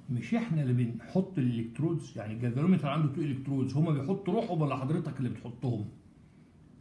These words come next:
أنا اللي بحطهم. والقاعدة بتقول لي إذا الديبولاريزيشن رايح للبوزيتيف،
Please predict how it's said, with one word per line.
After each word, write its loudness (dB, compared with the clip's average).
أنا 4
اللي 2
بحطهم. 2
والقاعدة 2
بتقول 6
لي 6
إذا 4
الديبولاريزيشن 4
رايح 4
للبوزيتيف، 4